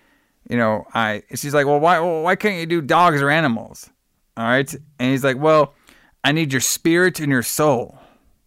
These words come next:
All right? It, it's more for my feeding if I can have your spirit and your soul." And I was just thinking, like, you know what? I could feel that. You know what I mean? You got a, got a nice little juicy steak. You know what I mean? I gotta feel it.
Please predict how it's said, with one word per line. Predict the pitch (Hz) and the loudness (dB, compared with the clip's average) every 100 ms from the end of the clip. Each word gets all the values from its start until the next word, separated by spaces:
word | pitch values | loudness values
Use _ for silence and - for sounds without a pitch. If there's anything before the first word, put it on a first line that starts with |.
| _ _ _ _ _ _ _ _ - | _ _ _ _ _ _ _ _ -8
All | 113 | -2
right? | 127 123 - | -2 -4 -6
It, | 120 113 _ | -4 -4 _
it's | - 131 | -6 -4
more | 135 147 160 | -2 0 0
for | 151 | -2
my | 131 | -2
feeding | - - 170 135 113 | -2 -2 0 0 -2
if | 110 127 | -2 -2
I | 113 | -4
can | 120 | -2
have | 117 120 | -2 -2
your | 110 | -4
spirit | - - 160 165 170 | -6 -4 0 2 2
and | 139 | 0
your | 123 | -2
soul." | 110 - 143 113 - _ _ _ _ _ _ | -2 0 0 0 -4 _ _ _ _ _ _
And | 131 | -2
I | 156 | -2
was | |
just | 151 139 | -4 -6
thinking, | 151 131 | -6 -4
like, | 123 120 208 | -4 -4 -2
you | |
know | 220 | 0
what? | 202 202 - - _ _ _ _ _ _ - | 2 0 -2 -14 _ _ _ _ _ _ -12
I | 170 | -10
could | 131 | -8
feel | 110 107 | -6 -6
that. | 107 120 | -6 -6
You | 139 | -6
know | 147 | -6
what | |
I | 147 | -6
mean? | 151 156 143 | -8 -8 -8
You | 131 | -2
got | 131 113 | -2 -2
a, | 107 110 110 _ _ _ _ _ _ - | -6 -8 -14 _ _ _ _ _ _ -8
got | 110 | -4
a | |
nice | 123 123 | -2 -4
little | 120 110 | -6 -6
juicy | 113 123 - | -6 -10 -10
steak. | 107 - 127 135 - | -14 -4 -4 -4 -6
You | 156 | -8
know | 156 | -6
what | |
I | 165 | -4
mean? | 170 | -4
I | 170 | -4
gotta | 165 143 | -4 -6
feel | - - 180 135 120 | -6 -6 -2 -2 -4
it. | - - | -10 -20